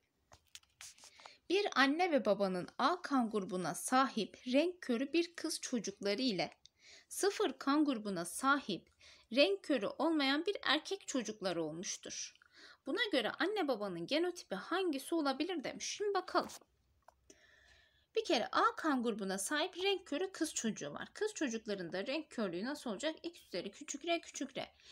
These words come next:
Yan yana gelmesi için annede de babada da X üzeri küçük R'nin olması lazım. O zaman bakıyorum. Babada kesinlikle X üzeri küçük R olacak. Bakın B şıkkı gider. Babada yok. D şıkkı ve E şıkkı gidiyor. Neden?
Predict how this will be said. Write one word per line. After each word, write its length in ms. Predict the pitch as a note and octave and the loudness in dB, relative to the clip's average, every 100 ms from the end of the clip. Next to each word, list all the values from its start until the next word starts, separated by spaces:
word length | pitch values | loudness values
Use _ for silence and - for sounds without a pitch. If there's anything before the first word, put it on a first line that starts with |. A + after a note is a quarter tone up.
| - - | -16 -4
Yan 240 | G#3 C4+ | 2 4
yana 320 | G4+ G4 D4+ | 4 2 0
gelmesi 520 | B3 B3+ A#3 A#3 - G#3 | 0 0 0 -2 -4 -6
için 220 | - D#3 - | -6 -8 0
annede 460 | F4 F4+ B3 F#3 - | 0 2 0 0 -2
de 120 | A#3+ | -2
babada 420 | E4 B3+ G3+ - | 0 0 -4 -6
da 60 | - | -6
X 260 | E4 - | -6 -8
üzeri 260 | - F#3 G3 | -4 -4 -4
küçük 360 | D#4 - D4+ B3 | -8 -8 -6 -4
R'nin 240 | B3 F4 | -2 0
olması 420 | D#4 D4 C#4+ A#3+ | 0 0 -2 0
lazım. 340 | E3+ E3 - - | -2 -2 -6 -4
O 60 | D#4+ | -2
zaman 280 | D#4+ E4+ | 2 2
bakıyorum. 400 | E4+ - B3 E3+ - _ - - - | 0 -2 -6 -6 -8 _ -20 -14 -6
Babada 320 | G4 C#4 - | 0 2 0
kesinlikle 580 | - E4+ E4 C4+ - - | -2 -2 0 -2 -2 -6
X 180 | - A3 | -6 -4
üzeri 240 | G3+ G3+ | -4 -4
küçük 340 | - - - | -8 -10 -6
R 60 | G4 | -4
olacak. 480 | D4 G#3+ G#3 - - | -2 -2 -4 -8 -6
Bakın 300 | C4+ - F#3+ _ | -6 -6 -12 _
B 220 | - E4+ F4 | -2 0 0
şıkkı 320 | - - F4+ | -4 -4 -4
gider. 280 | C4+ G3+ C#3+ - | -2 -4 -4 -4
Babada 320 | G#3+ G#3 G3+ | 0 2 2
yok. 300 | D#3+ - _ - - - _ | -2 -6 _ -20 -20 -20 _
D 280 | F3 C4 D#4+ | 0 4 4
şıkkı 440 | - A3 - F#3 | 0 -6 -8 -6
ve 160 | E3+ - | -6 -4
E 180 | C#4 D4 | 0 0
şıkkı 320 | - - - | -2 -6 -4
gidiyor. 320 | C4+ G#3 - - _ _ - | -4 -4 -6 -16 _ _ -8
Neden? 320 | B3 A3+ | -2 -2